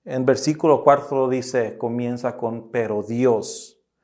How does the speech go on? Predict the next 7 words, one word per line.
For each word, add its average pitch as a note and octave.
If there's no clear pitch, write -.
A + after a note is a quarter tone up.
No C#3
dice, C3
"Pero A2
yo". C3
Varias E3
veces E3+
de, C3+